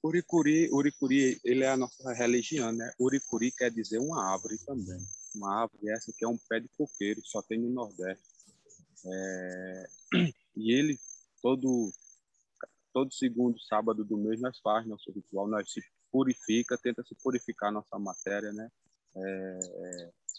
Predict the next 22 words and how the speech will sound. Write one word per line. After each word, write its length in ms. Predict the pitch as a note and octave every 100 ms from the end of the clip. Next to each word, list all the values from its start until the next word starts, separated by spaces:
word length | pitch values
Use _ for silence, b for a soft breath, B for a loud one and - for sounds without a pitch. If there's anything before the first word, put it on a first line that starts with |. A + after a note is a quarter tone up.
| - -
e 500 | G2+ G2 F#2+ F#2 E2+ _ _ _ _ _ _ _ _
evitar 520 | - D#3 D#3 - A2+ G#2+
a 20 |
relação 400 | A2 G#2 - G2+
com 140 | -
mulheres, 300 | G2 F#2+ F#2 - _ _ _ _ _ _ _ _ _ _ _ _ _
né? 160 | G#2+ A2 G#2+ - - - - -
Não 200 | A2+ A#2+ -
pode 300 | G#2+ G#2+ G#2+
beber 440 | G#2+ G#2 G#2 G#2 G2+
bebida 480 | G#2+ G2 G#2+ G2 G2 -
alcoólica. 760 | G#2+ - - G2+ G#2 - - - - - _
Lá 180 | G#2+ A2+
tem 200 | - A2
a 80 | G#2+
parte 340 | - G#2 -
dos 240 | G2+ G2 G#2
homens, 260 | A2 G#2
a 60 | -
parte 220 | G2+ -
das 180 | G2+ G2
mulheres. 440 | G2+ G2 G2 G2+